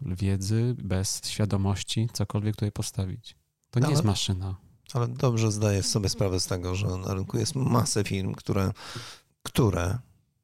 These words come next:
Speaker 2: no właśnie, sprzedają standaryzację i optymalizację. Po prostu sprzedają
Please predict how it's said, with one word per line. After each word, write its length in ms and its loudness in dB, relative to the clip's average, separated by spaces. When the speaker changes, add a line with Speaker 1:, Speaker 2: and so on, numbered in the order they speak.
Speaker 2:
no 120 -2
właśnie, 340 -2
sprzedają 560 0
standaryzację 720 -2
i 100 2
optymalizację. 760 -4
Po 100 2
prostu 260 0
sprzedają 460 2